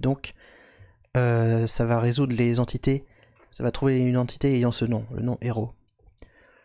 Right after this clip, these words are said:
Mais là, je suis dans un script, euh, normal, pas un script de map, donc il faut faire plutôt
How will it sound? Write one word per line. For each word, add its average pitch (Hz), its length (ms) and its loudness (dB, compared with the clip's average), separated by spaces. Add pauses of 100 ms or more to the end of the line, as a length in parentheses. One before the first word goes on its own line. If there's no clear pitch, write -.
(1200)
Mais 135 80 0
là, 160 80 2
je - 60 -2
suis - 100 -6
dans 127 160 2
un 123 60 2
script, - 340 -4
euh, 113 500 0 (120)
normal, 135 540 -2 (100)
pas 127 100 0
un 123 80 -2
script - 320 -8
de 113 140 -2
map, 139 180 -4 (880)
donc 135 480 -4 (240)
il 139 80 -8
faut - 160 -6
faire 123 320 0
plutôt - 480 -4